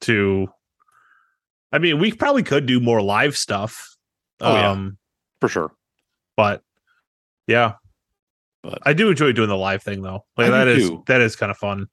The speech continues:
Speaker 2: I do too. Maybe, maybe that'll be something that, uh, you know,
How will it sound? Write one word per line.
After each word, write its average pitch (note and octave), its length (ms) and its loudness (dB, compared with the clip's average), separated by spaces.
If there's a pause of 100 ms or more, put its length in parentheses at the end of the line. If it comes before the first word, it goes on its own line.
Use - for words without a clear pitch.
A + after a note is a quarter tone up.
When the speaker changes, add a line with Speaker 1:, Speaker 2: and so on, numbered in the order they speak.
(100)
Speaker 2:
I C3 100 2
do A#2 120 2
too. E2+ 300 0 (960)
Maybe, C3+ 400 0 (560)
maybe D#3+ 160 4
that'll C#3+ 140 4
be A#2+ 100 2
something A2 380 0
that, G2 220 2
uh, F2+ 340 -2 (1400)
you A2+ 80 -2
know, E2+ 180 -8